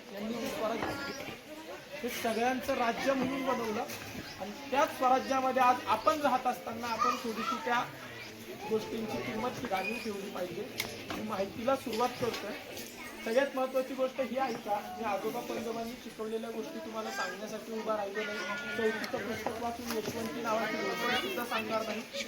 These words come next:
आपल्या इतिहासाची सुरुवात कशी करतात लोक पिक्चर पुस्तकांमध्ये? राजगडावरून निघाले,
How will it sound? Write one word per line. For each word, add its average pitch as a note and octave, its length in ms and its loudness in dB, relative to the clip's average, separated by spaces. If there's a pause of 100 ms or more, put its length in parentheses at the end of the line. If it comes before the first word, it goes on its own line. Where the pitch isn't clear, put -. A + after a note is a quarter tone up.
(140)
आपल्या A#3+ 320 6
इतिहासाची C4+ 520 2
सुरुवात B3+ 320 2 (100)
कशी C#4 180 2
करतात B3 400 4
लोक A3 200 -2
पिक्चर A3+ 380 -2
पुस्तकांमध्ये? G3 760 -2 (440)
राजगडावरून C4+ 720 8
निघाले, C#4 340 12